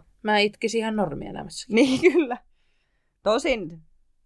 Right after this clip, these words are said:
Speaker 2: ilman hormoneista ehkä tajuu lähteä jostain maalia ja maalata se seinä, mutta
Speaker 1: Mm, mutta
Speaker 2: tilassa
Speaker 1: raskaana
Speaker 2: ei. Mm.
Speaker 1: se ei kyllä.
Speaker 2: Joo. Mut tää oli tää, mistä me molemmat kuultiin. Tää oli meidän mielestä kyllä tosi hauska. Oltiin menossa juhlimaan mun isän synttäreitä.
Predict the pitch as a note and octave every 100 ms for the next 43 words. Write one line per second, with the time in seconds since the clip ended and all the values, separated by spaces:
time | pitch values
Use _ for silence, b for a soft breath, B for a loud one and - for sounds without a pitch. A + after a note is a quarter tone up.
0 | _ F3 E3 E3+ D#3 D3 C#3 D3+ D#3 D3+
1 | A2+ A#2+ B2 - - B3+ B3 C4 B3+ B3
2 | C4+ B3+ D#3 E3 E3+ C#3 C3+ D#3 - -
3 | - - A3+ G#3 F#3+ F#3 D#3+ G#3+ G#3 G#3+
4 | G3+ - G#3 G3 - F#3 G3 B3 A3 F3
5 | E3+ F#3 F3+ F3+ E3 E3 D3+ C3+ D3 D#3+
6 | _ - E3+ - D#3+ _ _ b b b
7 | b - - G#3+ A3 G3+ F3 E3 D#3 E3
8 | D#3 D#3 D3 - - C3+ A#2 G2+ B2 -
9 | D#3 F3 _ D#3+ _ - - C2 F#3 -
10 | - - - - F3 F3 - F#3 B B
11 | B C#4+ F4+ C#4 A#3+ A3+ - A#3 A#3+ F#3
12 | D#3+ E3+ G#3 A#3+ A#3 G3+ - - -